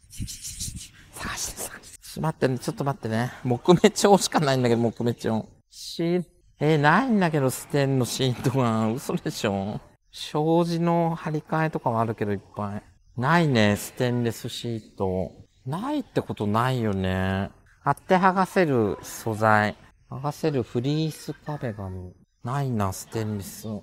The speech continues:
黒と、黒に黒貼っても意味ないもんね。うーん。どうしよう、どうしよう。だから逆にあそこに白を貼ればいいんじゃない？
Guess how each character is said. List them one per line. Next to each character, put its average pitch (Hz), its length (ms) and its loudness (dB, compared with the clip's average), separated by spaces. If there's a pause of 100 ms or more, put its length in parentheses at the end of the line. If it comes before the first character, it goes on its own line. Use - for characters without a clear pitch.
(300)
黒 320 240 0
と、 - 160 -4
黒 233 460 2
に 165 140 4
黒 127 260 2
貼 113 120 0
っ - 40 -2
て - 140 -4
も 117 80 0
意 117 80 2
味 117 80 0
な 113 140 4
い 110 40 2
も 101 100 0
ん 95 140 -2
ね。 95 360 -4 (320)
う 139 60 -14
ー 139 1200 -4
ん。 127 60 -8 (360)
ど 151 180 2
う 156 40 2
し - 160 -4
よ 117 80 4
う、 - 20 0
ど 135 160 10
う 127 40 4
し - 200 -2
よ 92 240 2
う。 - 340 -20
だ 147 80 6
か - 20 4
ら - 0 -
逆 131 360 4
に 240 100 6
あ 220 160 6
そ - 140 -4
こ 233 120 2
に 226 120 6
白 220 460 6
を - 60 8
貼 110 160 2
れ 113 80 4
ば 113 120 4
い - 20 4
い 110 40 2
ん 101 100 0
じ 90 60 -2
ゃ 82 40 -4
な 90 160 -8
い？ - 60 -16